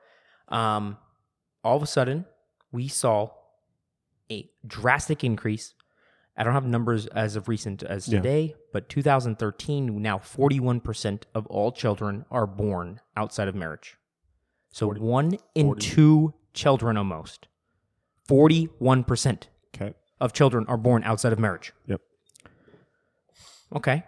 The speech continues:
Speaker 1: Well, okay. Causation, or sorry, correlation does not equal causation.
Speaker 2: Right.
Speaker 1: Okay, so,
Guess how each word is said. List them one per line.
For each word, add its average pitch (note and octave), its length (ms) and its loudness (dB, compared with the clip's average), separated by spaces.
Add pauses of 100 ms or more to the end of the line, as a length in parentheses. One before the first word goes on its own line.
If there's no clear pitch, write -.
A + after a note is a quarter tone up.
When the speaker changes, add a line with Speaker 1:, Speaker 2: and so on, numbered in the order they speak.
(120)
Speaker 1:
Well, C3 120 2
okay. C#3+ 300 0 (400)
Causation, F#3 640 -2 (220)
or B2 140 0
sorry, A#2 200 0 (320)
correlation E3 380 8
does C3+ 160 0
not D#3 140 0
equal E3 180 -8
causation. A3 500 -4
Speaker 2:
Right. F#2+ 220 0 (800)
Speaker 1:
Okay, D#3+ 180 -2
so, E3 260 -2